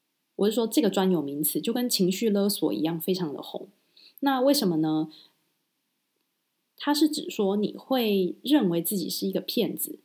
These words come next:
好像有一天别人就会拆穿你，好像你没有这么厉害。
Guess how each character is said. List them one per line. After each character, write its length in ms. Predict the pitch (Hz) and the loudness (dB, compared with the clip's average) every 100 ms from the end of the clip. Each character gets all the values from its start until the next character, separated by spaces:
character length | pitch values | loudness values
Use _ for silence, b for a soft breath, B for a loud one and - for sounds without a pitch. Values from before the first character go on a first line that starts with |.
| _ - | _ -10
好 120 | 175 | -6
像 200 | 254 254 | -2 2
有 160 | 165 | 2
一 80 | 202 | 2
天 440 | 226 240 226 226 - _ _ _ - | 0 0 0 -2 -8 _ _ _ -4
别 200 | 196 185 | 0 2
人 280 | 220 196 180 | 4 2 2
就 200 | 220 202 | 0 0
会 320 | 214 202 180 | 2 2 2
拆 300 | 180 202 196 | 0 0 0
穿 340 | 196 190 180 | 0 0 2
你， 200 | 180 - - B B B | 2 0 -6 B B B
好 160 | 165 | -6
像 180 | 143 247 | -4 0
你 120 | 185 | 0
没 100 | 139 | 2
有 100 | 185 | 2
这 140 | 160 185 | 2 2
么 140 | 156 | 2
厉 240 | 156 160 - | 2 0 -2
害。 320 | - 160 | -8 -10